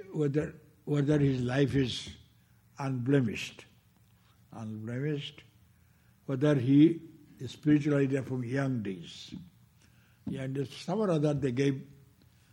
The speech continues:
special prestige to brahmacharya continence and all that. That's why many temples in India, uh, children are,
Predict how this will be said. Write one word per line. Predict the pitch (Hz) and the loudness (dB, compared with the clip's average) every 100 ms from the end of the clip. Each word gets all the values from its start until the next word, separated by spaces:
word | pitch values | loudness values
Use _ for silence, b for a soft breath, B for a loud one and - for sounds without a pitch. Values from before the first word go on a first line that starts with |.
| b b | b b
special | - - 147 139 156 | -20 -4 0 4 2
prestige | 147 143 123 - 135 - | 4 2 2 0 -2 -2
to | 135 120 - - - _ _ - _ - | -2 -4 -8 -20 -20 _ _ -20 _ -16
brahmacharya | 117 131 131 120 123 113 113 98 | -10 -6 -4 -4 -4 -4 -6 -8
continence | 123 117 123 120 104 98 - | -10 -8 -8 -8 -8 -8 -8
and | 101 85 | -8 -12
all | 95 | -14
that. | 87 - _ _ _ b b b b - | -14 -18 _ _ _ b b b b -12
That's | 120 | -6
why | 139 | -4
many | 127 147 160 | -2 0 2
temples | 156 151 135 147 123 | 2 2 2 0 0
in | 123 120 | -2 0
India, | 131 127 98 - - _ _ _ _ B B B B B - - | 0 0 -2 -8 -20 _ _ _ _ B B B B B -20 -16
uh, | 123 - | -14 -4
children | 180 190 170 143 123 | 2 4 6 4 2
are, | 113 | -6